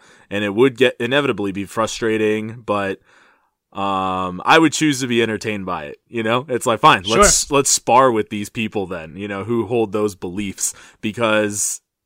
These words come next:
Speaker 1: at some point, the young guys are gonna prove themselves anyway, 'cause LeBron's not gonna play till he's forty-five years old, you know?
Speaker 2: <laughs>
Speaker 1: We don't think. <laughs>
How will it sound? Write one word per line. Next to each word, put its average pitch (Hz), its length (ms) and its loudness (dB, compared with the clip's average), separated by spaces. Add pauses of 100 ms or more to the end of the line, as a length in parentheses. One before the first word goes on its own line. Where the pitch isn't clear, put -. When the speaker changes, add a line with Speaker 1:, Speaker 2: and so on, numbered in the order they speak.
Speaker 1:
at 117 180 2
some 139 220 2
point, 165 340 -2
the 123 60 -4
young 127 220 0
guys 131 240 4
are 127 60 0
gonna 123 160 -2
prove 135 240 -2
themselves 123 360 -2
anyway, 120 280 -2
'cause 107 140 -6
LeBron's 117 380 0
not 120 140 0
gonna 110 140 -6
play 123 220 -2
till 113 180 -4
he's 98 140 -6
forty-five 110 580 -2
years 92 180 -6
old, 101 320 -2 (400)
you 92 140 -8
know? 90 220 -2 (200)
Speaker 2:
<laughs> - 180 -14
Speaker 1:
We 117 140 0
don't 101 200 -4
think. 101 300 -4 (380)
<laughs> 151 840 0